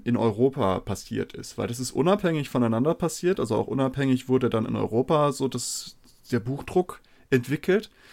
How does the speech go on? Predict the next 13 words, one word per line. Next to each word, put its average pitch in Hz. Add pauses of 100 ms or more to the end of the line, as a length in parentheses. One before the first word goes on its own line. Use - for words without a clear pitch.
(260)
aber 135
was 127
halt 120
Johannes 127
Gutenberg 151
gemacht 107
hat, 151 (300)
der 120
hat 143
es 131
halt 127
massentauglich 120
hingekriegt. -